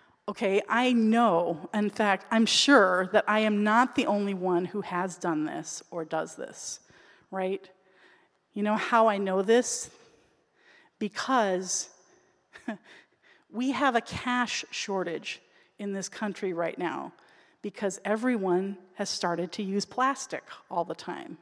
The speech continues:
And so there's a shortage of cash because we're all using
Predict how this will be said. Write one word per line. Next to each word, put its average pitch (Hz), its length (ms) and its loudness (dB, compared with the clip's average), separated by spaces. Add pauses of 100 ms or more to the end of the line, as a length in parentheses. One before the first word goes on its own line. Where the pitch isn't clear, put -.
(2500)
And 208 120 -6
so 214 400 2
there's 220 240 0
a 214 60 0
shortage 254 540 0
of 196 100 -2
cash 220 640 -2
because 208 380 -4
we're 196 160 0
all 220 480 4 (1500)
using 202 500 -2